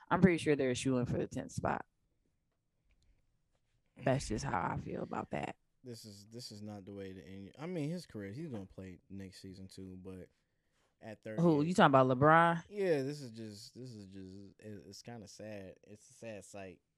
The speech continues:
Speaker 1: It
Speaker 2: It
Speaker 1: is. So
Speaker 2: is.
Speaker 1: I done ra-, I'm raising, raising my white flag.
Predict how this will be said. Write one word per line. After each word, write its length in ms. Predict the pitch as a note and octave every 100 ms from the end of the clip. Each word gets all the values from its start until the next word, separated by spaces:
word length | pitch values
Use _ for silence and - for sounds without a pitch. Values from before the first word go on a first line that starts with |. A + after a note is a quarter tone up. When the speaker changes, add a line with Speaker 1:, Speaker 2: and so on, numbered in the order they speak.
| _ _ _ _ _ _ _
Speaker 1:
It 140 | E3 E3
Speaker 2:
It 40 |
Speaker 1:
is. 320 | E3 D3 C3+
So 80 | D3+
Speaker 2:
is. 40 |
Speaker 1:
I 140 | D3+ D#3
done 120 | D3+
ra-, 320 | C#3+ D3+ D3+ C3
I'm 200 | C#3 C#3+
raising, 400 | D#3 D#3 D3+ B2 -
raising 340 | D3 D3+ D3
my 100 | C#3
white 320 | C3 C#3+ D3+
flag. 520 | - D3 C#3+ C3+ B2+